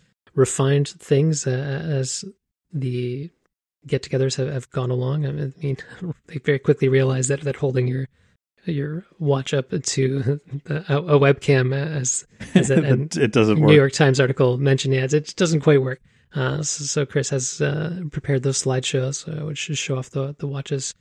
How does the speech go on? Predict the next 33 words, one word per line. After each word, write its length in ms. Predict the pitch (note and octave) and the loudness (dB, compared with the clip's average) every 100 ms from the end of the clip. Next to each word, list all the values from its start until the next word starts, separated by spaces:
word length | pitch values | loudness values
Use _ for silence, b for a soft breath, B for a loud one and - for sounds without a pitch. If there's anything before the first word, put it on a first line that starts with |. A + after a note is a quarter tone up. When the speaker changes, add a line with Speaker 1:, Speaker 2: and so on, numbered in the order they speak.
| _ _ _ C#3+ | _ _ _ -10
Speaker 1:
uh, 120 | E3 | -8
much 320 | F3 E3 - | -6 -6 -4
better. 300 | C#3+ C3+ C#3 E3 | -4 -2 -4 -6
And, 320 | C#3+ C3+ C3+ | -6 -4 -4
uh, 400 | C#3 C#3 D3 D#3 | -4 -6 -6 -6
it's 120 | D#3+ | -4
just, 300 | D#3 - - | -4 -4 -6
uh, 40 | E3 - | -8 -6
yeah, 180 | G#3 C3+ | -4 -4
the, 180 | A2+ F3+ | -4 -6
I'm 220 | F3 D3+ _ _ _ A3 | -6 -6 _ _ _ -8
really, 500 | E3 E3 D3 C#3 C3+ _ E3 | -4 0 0 0 -2 _ -6
uh, 360 | C#3+ C#3 C#3+ | -4 -4 -6
happy 320 | F3 - C#3+ C3+ | -8 -8 -4 -4
with 140 | B2+ | -4
the, 120 | D3 | -10
the 120 | D3+ | -10
format 400 | C#3 C#3+ C3 E3+ | -6 -4 -4 -6
that, 180 | D#3 C3+ | -8 -6
that 140 | D3 C3+ | -8 -8
they've 260 | C#3 _ | -10 _
come 120 | - | -6
up 160 | C3+ - | -6 -4
with, 280 | C#3 - C#3 | -10 -8 -8
and, 180 | C3+ D#3+ | -8 -4
and 160 | C#3+ | -2
the 40 | C#3 | 0
fact 200 | E3+ D#3 | -2 -2
that 80 | |
they're 120 | D3+ E3 | 0 2
able 180 | D#3 | 2
t-, 140 | C#3+ - _ _ - | -2 -6 _ _ -10
to, 760 | - C#3 C3+ C3+ C3 C#3 F3 | -2 0 0 0 -2 -4 -8